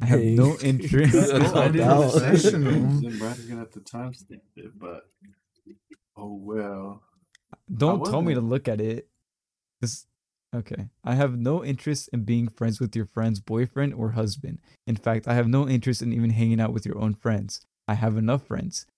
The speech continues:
Speaker 1: and I don't have the willpower to pretend like I give a single fuck about what Brad does for a living. I
Speaker 3: Dude,
Speaker 1: think that's
Speaker 3: why
Speaker 1: valid.
Speaker 3: does she have to, like, say it so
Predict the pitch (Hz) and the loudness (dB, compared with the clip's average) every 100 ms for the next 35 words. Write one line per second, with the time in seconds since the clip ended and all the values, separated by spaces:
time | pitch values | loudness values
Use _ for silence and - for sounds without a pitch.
0 | _ 110 113 120 117 117 113 110 107 117 | _ -4 0 2 2 0 0 -2 0 -2
1 | - 120 117 107 101 117 110 110 104 104 | 0 0 0 -4 -6 -4 -4 -2 -2 -2
2 | 104 127 123 110 117 107 110 107 104 110 | 0 2 0 -2 -4 -2 -2 0 0 -2
3 | - 101 101 - - 117 - - - 104 | 0 -2 -2 -6 -8 -8 -8 -8 -8 -10
4 | - - _ _ 113 139 113 107 113 110 | -12 -20 _ _ -2 0 0 0 -2 -4
5 | 95 - 151 151 147 143 113 - 120 127 | -4 -6 -8 -10 -10 -8 -8 -8 -10 -10
6 | 131 - | -8 -6